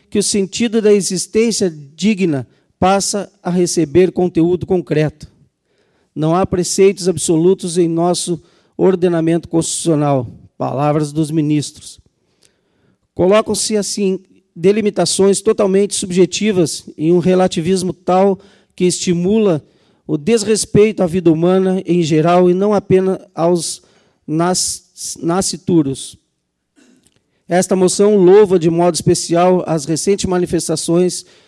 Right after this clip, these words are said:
do excelentíssimo presidente do Senado, Rodrigo Pacheco,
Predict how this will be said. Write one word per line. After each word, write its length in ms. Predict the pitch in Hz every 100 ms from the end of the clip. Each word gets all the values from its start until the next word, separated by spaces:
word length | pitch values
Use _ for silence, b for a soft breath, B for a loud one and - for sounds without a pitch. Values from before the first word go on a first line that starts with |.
| b
do 120 | 151 156
excelentíssimo 680 | 170 165 165 - 202 196
presidente 520 | 185 170 147 165 156 147
do 80 |
Senado, 460 | 135 165 151 170 160
Rodrigo 360 | 156 143 160 135
Pacheco, 580 | 143 - 156 165 -